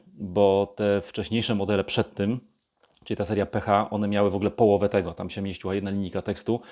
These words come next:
Tutaj są trzy linijki tekstu, ale do wy-, wykorzystania dla użytkownika na przykład w S M S-ach są dwie, bo na jedną tam zegar przypada. No i to jest komórka, dziewięćdziesiąty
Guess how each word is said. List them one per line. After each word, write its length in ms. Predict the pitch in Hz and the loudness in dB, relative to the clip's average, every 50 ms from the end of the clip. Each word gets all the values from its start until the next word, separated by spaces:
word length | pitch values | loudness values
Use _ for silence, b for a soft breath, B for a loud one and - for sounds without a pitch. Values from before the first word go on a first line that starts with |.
| B B B B | B B B B
Tutaj 200 | B 123 117 123 | B -4 -2 -2
są 180 | 117 - 110 101 | -2 0 -2 -4
trzy 200 | - - - 131 | -2 -2 -2 0
linijki 340 | 127 135 135 135 123 - - | 0 0 -2 -2 -4 -4 -4
tekstu, 400 | - 135 - - - 156 147 - - | -4 -4 -4 -4 -6 -6 -4 -2 0
ale 200 | 113 113 120 107 | 0 0 0 0
do 120 | 104 107 | -2 -2
wy-, 240 | 98 110 95 113 113 | -2 -2 -4 -4 -6
wykorzystania 640 | 110 101 113 110 - 104 101 101 - 120 117 113 104 | -6 -6 -8 -6 -6 -6 -6 -6 -6 -6 -4 -2 -2
dla 80 | 107 | -2
użytkownika 520 | 104 95 107 - - 101 98 117 110 110 101 | -2 -4 -4 -8 -8 -8 -6 -6 -6 -6 -8
na 80 | 98 | -8
przykład 200 | - - 107 90 | -8 -8 -8 -6
w 40 | 104 | -6
S 120 | 101 - | -4 -4
M 80 | 107 107 | -4 -6
S-ach 180 | 107 110 101 - | -4 -6 -6 -6
są 140 | 104 95 | -6 -6
dwie, 220 | 87 92 87 87 - | -4 -4 -6 -6 -6
bo 180 | 98 107 110 107 | -6 -6 -4 -2
na 100 | 104 98 | -2 -2
jedną 220 | 104 95 98 90 | -2 -2 -4 -6
tam 160 | 90 95 92 | -8 -8 -6
zegar 260 | 85 101 87 87 85 - | -4 -4 -2 -4 -4 -8
przypada. 360 | - - - - - - - B B B B B B | -10 -14 -16 -16 -18 -18 -20 B B B B B B
No 80 | 131 143 | -6 -4
i 60 | 165 | 0
to 80 | - 151 | 0 -2
jest 100 | 143 - | -2 0
komórka, 360 | - 104 110 - - 113 98 | 0 0 0 0 0 -2 -2
dziewięćdziesiąty 640 | 87 87 87 85 82 - 110 104 - - 95 90 | -2 -2 -6 -6 -6 -6 -6 -6 -4 -4 -4 -4